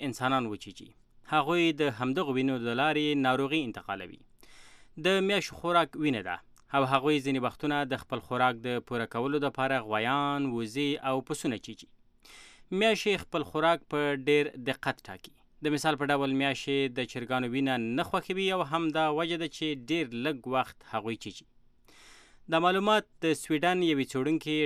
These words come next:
ډلې په ایتوپیا کې د څېړنو پر وخت پیدا کړي دي. ساینسپوهانو غوښتل چې په سیمه کې د ټولو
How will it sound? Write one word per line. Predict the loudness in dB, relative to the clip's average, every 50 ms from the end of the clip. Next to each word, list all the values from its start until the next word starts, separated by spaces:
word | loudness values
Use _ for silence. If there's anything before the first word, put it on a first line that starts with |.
| 0 0
ډلې | -2 0 0 0 0 -2 -2
په | -4 -4
ایتوپیا | -4 -4 -6 -6 -4 -2 -4 -4 -4 -2
کې | -2 -2 -2 -2 -2
د | -4 -4 -4
څېړنو | -4 -6 -2 0 0 0 -2 -2
پر | -4 -4 -2 -2
وخت | -2 -4 -6 -6 -6
پیدا | -4 -4 -4 -8 -8
کړي | -12 -14 -12 -14
دي. | -16 -18 -20 -20 _ _ -20 _ _ -20 _ _ _ -8 0
ساینسپوهانو | 0 2 2 2 0 0 2 4 2 2 2 0 -2 -2 -4
غوښتل | -6 -4 -2 -4 -4 -2
چې | -2 -2 -2 -2 -2
په | -2 -4 -4 -2 -2
سیمه | -2 -2 -2 -2
کې | 0 -2 -2 0
د | -2 -4 -4
ټولو | -2 -2 0